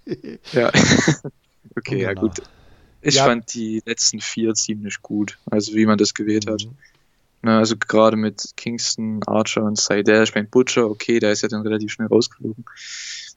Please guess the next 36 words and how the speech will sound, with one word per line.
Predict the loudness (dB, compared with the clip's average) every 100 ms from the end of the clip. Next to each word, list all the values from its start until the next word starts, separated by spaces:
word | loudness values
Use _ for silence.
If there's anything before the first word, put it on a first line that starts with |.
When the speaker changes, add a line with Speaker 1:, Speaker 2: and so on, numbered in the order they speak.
| -6 0
Speaker 2:
Ähm, | 0 0 -6 _ _ _ _ _ -16 -16 _
fand | -2 0
ich | 0
ganz | -2 -4
okay. | -8 -4 0 0
Auch | 0
den | -4 -2
Endspot, | 0 2 2 4 2
ich | 0
fand | -2 -2
den | -4
ein |
bisschen | -4 -4 -8
komisch | -6 -4 -2 -6
mit | -10 -4
Jake | -2 -2 -6 _ -6
Roberts, | -2 0 0 2
der | 0
da | 2 0
irgendwie | -2 -2 -2
was | -2 -2
versucht | -2 0 0 0
hat | -2
mit | -2
seiner | -2 -2 -4 -6
Schlange. | -4 -2 0 0 -2
Also | -2 0 2
nicht, | 2 0 -2 -8
Speaker 1:
Ja, | -8
Speaker 2:
also | -6
Speaker 1:
der | -4 0
Speaker 2:
mit |
Speaker 1:
war | 2
Speaker 2:
seiner, | 4 4 0 -4 -12
Speaker 1:
<laughs> | -8 -4
Speaker 2:
ja, | -4